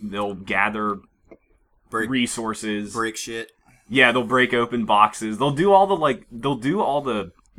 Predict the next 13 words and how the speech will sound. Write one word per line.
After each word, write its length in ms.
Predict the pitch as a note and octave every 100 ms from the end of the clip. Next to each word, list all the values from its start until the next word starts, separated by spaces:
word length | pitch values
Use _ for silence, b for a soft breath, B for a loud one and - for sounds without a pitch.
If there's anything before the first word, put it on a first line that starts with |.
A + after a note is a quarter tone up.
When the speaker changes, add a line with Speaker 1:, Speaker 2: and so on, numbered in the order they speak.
| G#2
Speaker 1:
gathering 680 | A2 G#2 A2+ A#2 B2 B2 A#2 _ _
portion 460 | - B2 - B2+ A#2+
of 120 | G2+
R 140 | G#2
P 180 | G#2 A2
Gs 340 | F#2+ G2 G2+ F#2+
that 140 | F#2+ F#2+ F2 _
normally 520 | G#2 B2 C#3+ C3+ A#2+
you 240 | G2 F#2 G2+
have 140 | A2+
to 80 | G2+
do 60 | G#2
yourself, 680 | F2+ E2 - F2 C2+ -